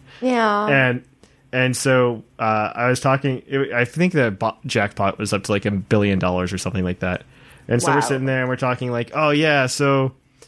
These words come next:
Speaker 2: you know, after you take taxes out, you know, it's, like, five hundred million." And I'm like,
Speaker 1: Mm-mm.
Speaker 2: "Yeah." And then, and they're just like, "Okay, then we have to di-, divide it up four ways. So I guess we all get, like, a hundred and twenty-five million." I'm like, "Guys, I only want, like, thirty million."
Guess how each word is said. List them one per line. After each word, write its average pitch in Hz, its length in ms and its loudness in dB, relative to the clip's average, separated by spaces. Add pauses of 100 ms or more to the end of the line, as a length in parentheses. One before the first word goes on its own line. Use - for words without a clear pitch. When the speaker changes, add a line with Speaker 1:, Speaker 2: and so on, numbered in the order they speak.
(220)
Speaker 2:
you 151 120 0
know, 143 240 4
after 143 280 2
you 135 180 4
take 135 220 0
taxes 127 380 0
out, 117 180 2
you 117 80 -2
know, 113 140 -2
it's, 110 120 -4
like, 107 160 -4
five 104 240 -2
hundred 98 260 -4
million." 87 400 -6 (440)
And 123 120 -4
I'm 127 100 -2
like, 127 160 -2
Speaker 1:
Mm-mm. 208 80 -2
Speaker 2:
"Yeah." 185 360 2
And 151 140 2
then, 151 200 2
and 135 120 -2
they're 131 160 0
just 117 160 -6
like, 123 140 -2
"Okay, 131 180 2
then 131 120 2
we 135 60 4
have 131 80 0
to 135 60 0
di-, 131 260 0
divide 123 300 0
it 127 60 0
up 131 140 0
four 131 240 2
ways. 110 360 -2
So - 180 0
I 127 60 4
guess 127 200 0
we 131 100 2
all 127 140 4
get, 123 180 0
like, 120 140 -2
a 117 80 2
hundred 117 260 -2
and 107 140 -4
twenty-five 110 420 -2
million." 107 180 -4
I'm 127 80 -2
like, 135 160 0
"Guys, 156 320 0
I 131 260 0
only 220 200 2
want, 139 240 0
like, 104 180 -6
thirty 110 300 0
million." 98 420 -6